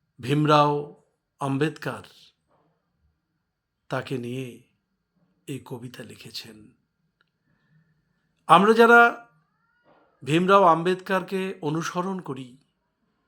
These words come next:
শ্রদ্ধায় মাথা নত করি তার মূর্তির পাদদেশে, এই কবিতা পড়বার পর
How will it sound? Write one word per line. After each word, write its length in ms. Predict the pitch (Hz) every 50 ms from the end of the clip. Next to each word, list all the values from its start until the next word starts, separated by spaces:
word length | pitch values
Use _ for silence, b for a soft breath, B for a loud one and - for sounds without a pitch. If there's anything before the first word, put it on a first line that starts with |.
| _ _ _ _ _ _ _ _ _ _ _ _ _ _ _ _ _ _ _ _ _ _ -
শ্রদ্ধায় 800 | - - - 160 165 156 147 156 165 170 165 170 170 175 185 185 _ _ _ _ _ _ -
মাথা 340 | 135 135 143 - - 165 170
নত 260 | 160 139 135 139 185
করি 500 | 175 - 180 170 156 160 139 135 - - _ _ _ _ _ _ _ _ _ _ _ -
তার 180 | 143 147 147
মূর্তির 500 | 143 143 147 143 147 - - 170 165 156
পাদদেশে, 840 | 143 - 143 139 135 151 151 151 156 147 - - 170 160 156 147 143 - _ _ _ _ _ _ _ _ _ _ _ _ - - - _ - - - - - _ _ _ _ _ _ _ _ _ _ _ -
এই 180 | - 139 139 139
কবিতা 380 | - 139 135 143 143 139 143
পড়বার 440 | 131 - 143 135 131 127 131 139 135
পর 420 | - - 139 135 139 143 147 147